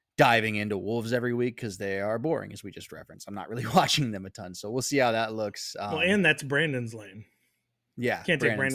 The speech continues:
Speaker 2: Brandon's
Speaker 1: lane.
Speaker 2: lane. Brandon, uh, subscribe to Brandon's Wolves Only podcast. It's a
Speaker 1: Yeah.
Speaker 2: ninety minute rewatch of him with every Wolves game.
Speaker 1: Live
Speaker 2: Tactical
Speaker 1: commentary of every game.
Speaker 2: analysis.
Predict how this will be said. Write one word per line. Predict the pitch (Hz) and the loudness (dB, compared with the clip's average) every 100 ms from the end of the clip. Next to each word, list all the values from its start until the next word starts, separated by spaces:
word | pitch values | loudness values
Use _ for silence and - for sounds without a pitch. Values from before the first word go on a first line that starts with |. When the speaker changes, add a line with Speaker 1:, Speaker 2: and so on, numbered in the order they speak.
| 131 | -2
Speaker 2:
Brandon's | 127 | -2
Speaker 1:
lane. | 120 | -4
Speaker 2:
lane. | 131 | 0
Brandon, | 139 180 175 165 165 170 | 6 6 6 2 -2 -4
uh, | 143 | -2
subscribe | 123 151 120 175 151 131 | -2 -6 -6 -4 -4 -4
to | |
Brandon's | 131 143 143 135 123 127 | -4 -2 -2 -4 -6 -6
Wolves | 123 143 139 135 | -2 -2 -2 -6
Only | 127 135 127 120 | -8 -6 -6 -8
podcast. | 131 123 120 127 107 117 - - - - - | -8 -10 -8 -12 -12 -16 -20 -20 -20 -20 -16
It's | - 123 | -4 0
a | |
Speaker 1:
Yeah. | |
Speaker 2:
ninety | 135 147 147 147 | 2 2 2 0
minute | 143 139 131 131 _ _ _ _ _ _ _ 160 | 0 -2 -2 -6 _ _ _ _ _ _ _ -14
rewatch | 135 147 156 143 143 131 120 | -4 -2 0 2 2 0 -4
of | - 123 | -8 -8
him | 120 139 131 | -6 -6 -6
with | 123 | -6
every | 123 120 110 | -8 -8 -10
Wolves | 110 107 - | -12 -14 -18
game. | - - - - - | -20 -20 -20 -20 -12
Speaker 1:
Live | 107 113 120 | 0 4 4
Speaker 2:
Tactical | 151 135 | 4 2
Speaker 1:
commentary | 113 143 139 131 135 | 2 2 0 0 2
of | 131 | 0
every | - 123 | 0 -2
game. | 123 | -2
Speaker 2:
analysis. | 87 87 | -4 -8